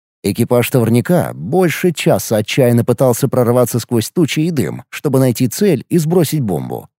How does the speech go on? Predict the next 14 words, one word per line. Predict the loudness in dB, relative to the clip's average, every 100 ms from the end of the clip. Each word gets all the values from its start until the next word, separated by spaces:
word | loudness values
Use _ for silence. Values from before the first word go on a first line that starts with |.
| _ _ _ _
Три | 2 2
захода, | 4 2 2 0 0 -2 -10 _ -8
без | -2 0 2
результата. | 0 0 -2 -6 -8 -16 -16 _ _ _
Хуже | 0 2 4 4
того, | 2 -2 -4 -8 _ _
облачность | 0 2 2 0 2 -2 2
разошлась | 2 2 0 2 2 2
над | 0
пылающей | 2 2 4 2 0 0 2
от | 2
обычной | 2 0 2 0
бомбардировки | 2 2 2 2 2 2 0
Яхатой. | 0 0 0 -6 -10 -14